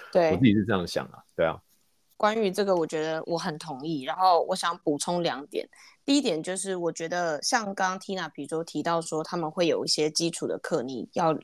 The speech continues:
Speaker 1: 选 science，要选，
Speaker 2: 嗯，
Speaker 1: 我觉得这样很棒。
Speaker 2: 嗯。
Speaker 1: 就是说，你留一些基本的理论课程，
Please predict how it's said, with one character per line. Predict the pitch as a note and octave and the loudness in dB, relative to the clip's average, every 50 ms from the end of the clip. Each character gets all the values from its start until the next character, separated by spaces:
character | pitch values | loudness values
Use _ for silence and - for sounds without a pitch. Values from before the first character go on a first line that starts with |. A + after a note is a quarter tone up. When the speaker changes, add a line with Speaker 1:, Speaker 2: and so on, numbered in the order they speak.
| - | -8
Speaker 1:
选 | - - - D3 C3 | -6 -2 -2 -2 0
science， | - - F3 F3+ F#3+ D#3+ D3 | 0 2 2 2 2 0 -4
要 | E3+ E3+ | -8 -10
选， | - - - - | -12 -14 -12 -2
Speaker 2:
嗯， | - C3 C#3+ C3 A#2+ G#2+ | 0 2 2 2 2 2
Speaker 1:
我 | - | 2
觉 | G#3 | 2
得 | A3 | 2
这 | A3+ - | 0 0
样 | - | -4
很 | - - - D#3+ C#3 A#2+ - - | -2 -2 -2 -2 -2 -4 -4 -2
棒。 | F#3 D#3 A#2 | -2 -2 -2
Speaker 2:
嗯。 | G2+ - | -6 0
Speaker 1:
就 | - | 2
是 | C4 B3 | 2 4
说， | C4+ C4+ C4 - - - - - | 4 0 0 -2 -12 -20 -10 -4
你 | G3+ F#3 E3 D#3 | -2 0 0 0
留 | D3+ D#3 D#3+ D#3 D3 C#3+ D#3 E3 F3 - | 0 0 0 0 2 2 2 0 0 0
一 | - G3+ | -2 -2
些 | - - G3+ F3+ F3+ | -2 0 0 0 0
基 | F3+ - - G#3+ A3 | 0 0 -2 -2 -2
本 | A3+ - D#3+ B2 G2+ - | 0 -2 -2 -2 -2 -4
的 | - F2+ - | -6 -6 -4
理 | - D3+ D#3 | -2 -2 2
论 | F#3+ G3+ F3+ | 2 2 2
课 | F3 - F#3 D3 | 4 4 4 4
程， | - - - - | 4 2 -2 -2